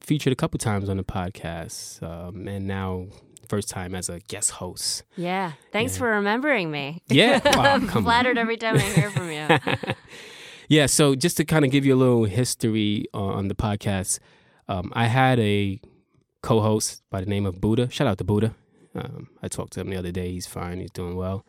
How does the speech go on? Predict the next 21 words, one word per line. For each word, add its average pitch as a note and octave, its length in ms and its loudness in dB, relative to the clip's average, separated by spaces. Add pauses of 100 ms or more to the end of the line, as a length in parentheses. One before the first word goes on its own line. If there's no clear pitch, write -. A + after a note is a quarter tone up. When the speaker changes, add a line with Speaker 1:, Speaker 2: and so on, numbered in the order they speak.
(500)
Speaker 1:
Um, A2 360 0
but, A2+ 140 2
you F3+ 60 4
know, C3+ 100 6
so A#2 240 4
me C3+ 180 6
and A#2+ 240 4
Buddha, A2 300 4
we G#2 120 2
did G2 160 2
the G2 80 0
podcast F#2+ 540 -2
for - 60 -8
about F2 200 -4
two - 180 -4
years F2+ 800 -2
under G2+ 280 -2
the G2+ 140 0
name G2 500 0
of E2+ 440 -8 (680)
Raw G#2+ 360 0